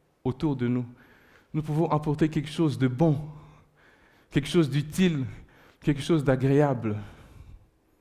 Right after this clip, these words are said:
Donc nous devons prendre conscience que nous pouvons être cette personne que le Seigneur a choisie, pour laquelle il veut manifester sa bonté.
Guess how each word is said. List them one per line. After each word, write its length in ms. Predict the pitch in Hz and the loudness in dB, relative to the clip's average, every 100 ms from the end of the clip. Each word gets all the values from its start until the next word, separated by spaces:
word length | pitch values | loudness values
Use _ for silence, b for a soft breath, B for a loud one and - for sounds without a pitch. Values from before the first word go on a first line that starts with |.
| _ _ _ _ _ - | _ _ _ _ _ 0
Donc 200 | 151 147 | 4 4
nous 80 | 165 | 4
devons 240 | 160 160 | 6 4
prendre 340 | 156 190 185 | 4 4 4
conscience 640 | - 147 - 180 175 143 - B B | 2 0 2 2 2 0 -8 B B
que 80 | 143 | 4
nous 120 | 165 | 4
pouvons 320 | 156 156 165 156 | 4 4 2 4
être 240 | 190 - | 4 4
cette 340 | 131 151 151 - | 0 0 0 -2
personne 520 | 135 - 160 170 135 b b b b b b | -2 0 -2 -2 -4 b b b b b b
que 280 | - 135 131 | 0 2 4
le 120 | 139 | 2
Seigneur 340 | 131 143 156 147 | 2 2 2 2
a 80 | |
choisie, 580 | 139 - 127 123 147 160 - b b b b _ _ _ | -2 0 0 0 -2 -2 -6 b b b b _ _ _
pour 140 | 139 131 | -2 0
laquelle 480 | 127 147 151 151 151 | 2 6 6 4 -2
il 120 | 143 123 | -4 0
veut 100 | 143 | 2
manifester 920 | 135 127 120 123 - 147 139 135 131 | 4 2 0 -2 -2 0 2 4 2
sa 200 | 117 110 | 0 0
bonté. 480 | 113 120 123 117 | 2 0 0 -2